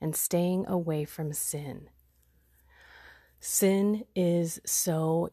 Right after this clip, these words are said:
evil. And it took me many, many years to realize that the moment that you sin, you are stained.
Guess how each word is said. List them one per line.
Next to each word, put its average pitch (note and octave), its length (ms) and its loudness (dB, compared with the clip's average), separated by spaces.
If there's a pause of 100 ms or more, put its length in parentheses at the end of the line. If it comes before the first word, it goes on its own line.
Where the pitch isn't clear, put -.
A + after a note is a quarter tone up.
evil. D#3+ 640 -4 (720)
And F3+ 100 4
it F#3 140 2
took - 240 -2
me D#3+ 140 0
many, F#3+ 480 6
many A3 280 6
years F3 640 0 (260)
to F#3 120 -4
realize E3 800 -2 (680)
that D3+ 300 0 (260)
the F3+ 80 2
moment F3+ 540 4
that - 160 -2
you E3 140 -6
sin, D#3 600 0 (1000)
you F#3+ 520 0 (300)
are E3+ 80 0
stained. F3 720 0